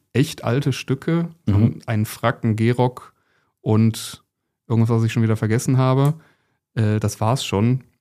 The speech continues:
Speaker 1: Insofern, ich erwecke, also das sieht bei mir alles immer sehr teuer und edel aus, aber so krass ist es jetzt auch wieder nicht, weil ich mich auch dagegen sträube, äh, da so f-, also so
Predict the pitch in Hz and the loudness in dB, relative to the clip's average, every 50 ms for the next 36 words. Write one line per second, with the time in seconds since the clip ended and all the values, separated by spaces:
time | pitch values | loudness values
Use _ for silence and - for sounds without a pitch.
0 | _ _ _ _ - 107 110 107 113 113 - - 117 113 110 107 - 110 - - | _ _ _ _ 0 0 2 2 0 0 0 0 2 2 0 -2 -4 -8 -10 -12
1 | - - _ - 110 104 127 - 160 165 123 110 - 113 107 117 110 120 - - | -16 -14 _ -4 0 2 2 2 4 2 2 2 2 0 0 2 2 2 2 0
2 | 160 160 147 131 131 120 - 123 123 120 - 120 110 113 107 107 104 - - 151 | 0 2 4 4 4 4 4 2 -2 -2 0 0 0 0 0 0 -2 0 0 0
3 | 160 151 117 98 104 - - 143 151 117 - 90 98 110 113 - - 95 92 90 | 2 2 2 2 0 0 0 -2 -2 -2 -2 0 0 0 0 0 -2 -4 -2 -2
4 | 90 87 - - - 107 - - - 95 117 95 98 98 92 - 95 101 - 98 | -4 -4 -6 -8 -10 -8 -4 -4 -4 -4 -4 -4 -4 -4 -4 -2 -4 -4 -4 -2
5 | 92 95 98 101 107 - - _ - - - - - - - 139 - - - _ | -4 -2 -4 -4 -6 -10 -14 _ -8 -6 -6 -6 -8 -10 -12 -12 -14 -16 -20 _
6 | _ _ _ _ - - 110 110 - - 104 - - _ _ _ - 107 104 113 | _ _ _ _ -8 -6 -6 -6 -4 -6 -6 -6 -8 _ _ _ -2 -2 0 2
7 | 104 110 104 - - - - 110 110 113 110 107 104 101 101 - - - - - | 2 2 2 0 -2 -4 0 2 2 2 4 4 2 2 0 -4 -8 -12 -12 -12
8 | - - - - 110 107 107 104 104 104 98 101 104 107 104 101 110 113 117 127 | -12 -10 -6 -4 -2 0 0 2 0 0 0 2 2 2 2 2 4 6 8 8
9 | 135 131 - - - - 110 104 101 104 104 101 - - - - - | 8 6 4 0 -6 -4 -2 -2 0 0 0 -2 -2 -4 -8 -12 -12